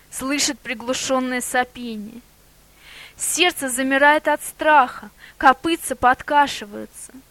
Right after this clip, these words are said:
Хочется развернуться и убежать, но она продолжает идти вперед. Наконец Машка у цели. Существо, стоящее перед ней, спрашивает голосом Афони:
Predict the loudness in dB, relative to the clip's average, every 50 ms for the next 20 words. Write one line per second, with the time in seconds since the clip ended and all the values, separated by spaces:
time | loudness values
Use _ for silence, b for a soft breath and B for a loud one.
0 | _ _ -2 -2 0 0 0 -4 -4 2 2 2 2 2 -2 0 4 4 4 4
1 | 2 -2 -6 -6 -6 -4 -2 -2 -2 -2 -2 -2 -2 -2 2 2 2 2 0 -4
2 | -12 -20 -20 _ _ b b b b b b b b 0 4 4 4 6 6 4
3 | 2 2 -2 -4 2 4 4 4 4 2 2 2 4 4 2 0 -6 -14 -16 -14
4 | -12 -12 -12 -12 -14 _ -12 -10 -10 -8 -10 -10 -12 -14 _ -20 _ _ _ _
5 | _ _ _ _ _ _ _ _ _ _ _ _ b b b b b b b b
6 | -4 2 6 6 6 6 4 0 -2 -2 0 4 4 4 4 4 -2 -4 -6 -6
7 | -6 -8 -8 -8 -6 -6 -6 -8 -12 -16 -20 -20 _ _ _ _ _ _ _ _
8 | _ _ _ _ _ _ b b b b b -10 -6 -4 -4 -4 -4 -6 -6 -10
9 | -8 -4 -2 -2 -2 0 0 2 2 4 4 2 2 2 -2 -6 -8 -8 -8 -8
10 | -8 -8 -8 -8 -8 -8 -8 -10 -12 b b b b -20 -12 0 6 6 6 6
11 | 6 2 -4 -4 -6 -6 -4 -2 -2 0 0 0 -2 -4 -8 -6 -2 -2 -2 -2
12 | -6 -10 -6 -4 -4 -4 -4 -8 -12 -14 -18